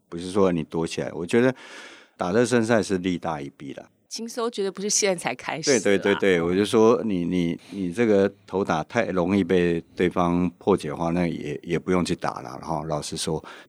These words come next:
Speaker 1: 最重要是不要怕别人看，而是自己能够调整到什么程度。
Speaker 2: 什么程度？
Speaker 1: 对，对，对。
Speaker 2: 但是 A 组，哎，我们荷兰、古巴、巴拿马、意大利都很强呢。
Speaker 1: 呃。
Speaker 2: 曾公怎么看这一组我们的
Speaker 1: <laughs>
Speaker 2: 战情？今天晚上哦，我们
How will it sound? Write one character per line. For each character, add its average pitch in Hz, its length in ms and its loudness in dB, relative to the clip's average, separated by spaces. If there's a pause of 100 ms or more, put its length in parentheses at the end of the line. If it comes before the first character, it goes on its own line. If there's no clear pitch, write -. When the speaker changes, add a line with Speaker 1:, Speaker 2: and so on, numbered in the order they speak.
Speaker 1:
最 - 140 0
重 123 180 4
要 113 160 6
是 95 200 2
不 - 200 -8
要 90 140 0
怕 90 220 0
别 - 160 -8
人 69 160 -8
看， - 160 -4
而 73 100 -6
是 85 140 -4
自 - 180 -2
己 71 160 -4
能 71 160 -6
够 73 220 0
调 78 200 -4
整 73 140 -4
到 78 140 2
什 - 120 -4
么 65 120 -8
程 - 200 -10
度。 - 60 -14
Speaker 2:
什 - 20 -14
么 - 80 -10
程 139 180 -8
度？ 156 40 -18
Speaker 1:
对， 98 160 4
对， 156 140 -4
对。 - 200 -12 (460)
Speaker 2:
但 254 160 -4
是 - 160 0
A 208 220 2
组， - 320 -6
哎， - 220 -12
我 156 100 -8
们 135 180 -4
荷 135 300 -2
兰、 135 360 -2
古 - 200 -6
巴、 139 320 -2
巴 151 180 -8
拿 139 160 -8
马、 131 260 -8
意 160 140 -10
大 135 220 -4
利 135 240 -4 (240)
都 175 100 -12
很 165 180 -10
强 - 220 -6 (160)
呢。 - 60 -10 (400)
Speaker 1:
呃。 175 180 -12
Speaker 2:
曾 196 100 -6
公 226 140 -2
怎 220 100 -6
么 156 80 -8
看 277 180 4
这 220 180 4
一 226 60 6 (100)
组 214 100 4
我 247 220 4
们 269 140 -2
的 349 80 2 (340)
Speaker 1:
<laughs> 523 340 0
Speaker 2:
战 302 260 2
情？ 285 260 0 (300)
今 403 160 4
天 415 140 6
晚 240 180 2
上 240 240 2
哦， 196 160 4
我 165 40 -2
们 165 280 -2